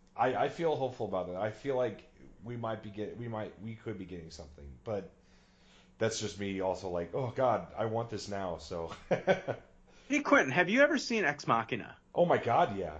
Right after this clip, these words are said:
Speaker 1: I love that
Speaker 2: Okay.
Speaker 1: movie.
Speaker 2: Yeah, me
Speaker 1: Love
Speaker 2: too.
Speaker 1: that movie.
Speaker 2: Yeah.
Speaker 1: I mean, that, I was literally just talking about that with a friend 'cause we were talking about Oscar Isaac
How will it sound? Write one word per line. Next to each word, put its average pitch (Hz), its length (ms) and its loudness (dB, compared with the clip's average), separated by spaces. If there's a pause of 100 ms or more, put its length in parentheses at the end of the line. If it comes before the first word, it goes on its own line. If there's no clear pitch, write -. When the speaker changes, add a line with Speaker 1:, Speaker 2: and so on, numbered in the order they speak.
(140)
Speaker 1:
I 117 80 0
love 123 380 4
that 104 120 4
Speaker 2:
Okay. 78 240 2
Speaker 1:
movie. 80 160 -8 (120)
Speaker 2:
Yeah, 95 180 -2
me - 100 2
Speaker 1:
Love 156 340 10
Speaker 2:
too. 80 80 -2
Speaker 1:
that 98 200 0
movie. 80 320 -8 (800)
Speaker 2:
Yeah. - 220 -6 (360)
Speaker 1:
I 117 120 -4
mean, 113 260 -2
that, 135 360 0 (220)
I 131 120 4
was 160 200 0
literally 143 280 2
just 120 260 -6
talking 113 360 -4
about 95 200 -4
that 92 80 -6
with 92 80 -6
a 90 60 -10
friend 101 340 -4
'cause 90 140 -12
we 98 80 -8
were 98 80 -6
talking 101 260 -8
about 90 340 -6
Oscar 98 360 -8
Isaac 87 340 -8